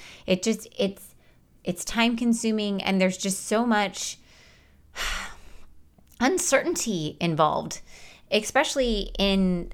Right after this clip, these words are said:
<laughs> the universe that we now live in. I know that so many of my construction clients have no shortage of things to build. They could build things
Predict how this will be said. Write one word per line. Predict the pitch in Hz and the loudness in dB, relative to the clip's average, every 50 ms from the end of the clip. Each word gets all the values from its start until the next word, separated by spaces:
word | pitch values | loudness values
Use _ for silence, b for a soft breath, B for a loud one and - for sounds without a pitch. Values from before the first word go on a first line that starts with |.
| - - - | -10 -8 -6
<laughs> | 165 - - - - - | -6 -8 -8 -8 -10 -8
the | - 175 180 185 185 185 160 170 180 | -6 0 2 2 2 2 2 2 2
universe | 175 185 208 247 269 - 160 165 165 170 - | 4 4 2 2 2 0 0 0 0 0 -2
that | 185 - | -2 0
we | 180 185 | 2 2
now | 185 185 185 185 180 | 4 4 4 4 4
live | 170 185 240 226 175 | 4 2 0 2 0
in. | 160 - - 175 185 - B B B B B B B - | -4 -4 -4 -6 -8 -8 B B B B B B B 2
I | - 220 | 4 4
know | 262 269 285 277 269 | 6 4 4 2 2
that | 208 - - | 2 0 -2
so | - - - - 233 247 269 | -2 -2 2 4 4 6 6
many | 269 240 220 214 202 196 190 - | 4 4 4 2 2 0 2 0
of | - 165 175 | 0 0 0
my | 170 165 | -2 -2
construction | 165 - 175 156 - 175 165 - - 165 | -2 -4 -6 -2 -2 -2 -2 -2 -4 -6
clients | 151 - - 151 151 151 151 151 - - | -6 -4 -2 -2 0 0 0 -2 -4 -2
have | - 165 160 165 | 0 2 2 2
no | 160 160 165 170 170 180 190 214 | 2 2 4 8 8 8 8 8
shortage | 190 - 180 175 170 170 160 139 - | 4 2 0 0 2 0 -2 -2 -2
of | 156 - | -4 -2
things | - 151 147 135 - | -4 -4 -4 -6 -6
to | - - | -8 -4
build. | - - - - - - _ - | -2 -2 -2 -4 -8 -16 _ 0
They | - 170 165 165 160 | 2 2 2 2 -2
could | 160 - - 185 170 | -4 2 2 2 4
build | - 180 165 170 165 | 4 2 2 2 0
things | - 170 160 156 - | 0 -2 -2 -2 -6